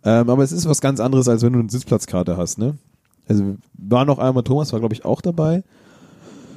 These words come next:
Äh, was haben wir da für ein Spiel geschaut? Keine Ahnung. Da haben wir die Karten auch geschenkt bekommen, glaub ich. Das war auch Sitzplatz auf der Gegengrade.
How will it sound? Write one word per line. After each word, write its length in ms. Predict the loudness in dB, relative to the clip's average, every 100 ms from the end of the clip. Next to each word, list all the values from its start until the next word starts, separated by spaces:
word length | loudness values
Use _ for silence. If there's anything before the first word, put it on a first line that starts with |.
| -20 -20 _ _ -8
Äh, 60 | -2 2 4 4 4
was 120 | 2
haben 60 | 0
wir 60 |
da 80 | 0
für 120 | 0 -2
ein 40 |
Spiel 260 | -2 0 2
geschaut? 460 | 2 2 2 2 -2 -10 -18 -18
Keine 260 | -12 -6 -4
Ahnung. 240 | -2 -2
Da 60 | -2
haben 100 | -2
wir 40 |
die 60 | -2
Karten 320 | 0 0 0
auch 140 | -2 -2
geschenkt 280 | -4 -4
bekommen, 300 | -4 -2 -2
glaub 240 | 2 4 4
ich. 160 | 2
Das 160 | 0 -2
war 80 | 0
auch 200 | 2 2
Sitzplatz 440 | -2 -2 -2 0
auf 220 | 0 0
der 260 | 0 0 0
Gegengrade. 680 | 0 -4 -2 0 2 2 0